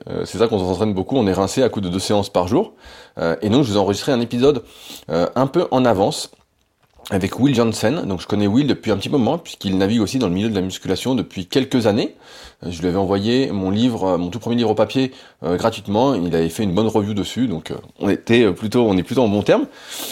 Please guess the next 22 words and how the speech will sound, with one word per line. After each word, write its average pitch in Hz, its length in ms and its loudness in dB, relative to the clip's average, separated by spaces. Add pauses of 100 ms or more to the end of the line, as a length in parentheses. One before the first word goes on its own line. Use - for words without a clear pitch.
(120)
Et 110 80 2
récemment, 120 380 2
j'ai 131 120 2
vu 135 120 -2
que 123 80 0
Will 123 220 4
avait 147 140 2
quitté 143 240 -6
les 170 80 2
réseaux 123 180 2
sociaux, 143 380 0 (240)
alors 107 320 2
que, 113 220 2
a 110 80 4
priori, 98 380 -2
bah, - 200 0 (720)
extérieurement, 110 500 2
j'avais 147 140 4
l'impression 104 360 -2
qu'il - 160 -6
vivait, 127 380 4
euh, 98 180 4